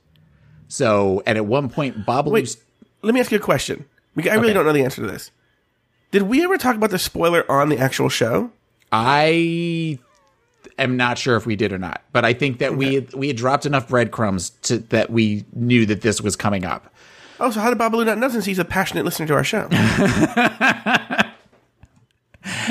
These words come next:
Speaker 1: Anyway, um, I, uh, the one thing that really surprised me was the zero to sixty that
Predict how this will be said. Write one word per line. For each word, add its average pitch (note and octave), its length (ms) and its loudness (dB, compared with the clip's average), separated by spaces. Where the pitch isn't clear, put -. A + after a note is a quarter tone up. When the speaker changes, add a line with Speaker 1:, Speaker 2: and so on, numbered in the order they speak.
Speaker 1:
Anyway, A2 640 0
um, C3+ 540 2
I, B2+ 300 0
uh, C3+ 80 2
the C3 120 2
one C3+ 280 2
thing F#3 220 2
that C3+ 360 0
really B2 600 2
surprised A2+ 680 0
me G#2 160 2
was F#2+ 380 0
the G#2+ 120 2
zero A2 540 2
to G#2 100 0
sixty C3+ 800 -4
that G#2 560 0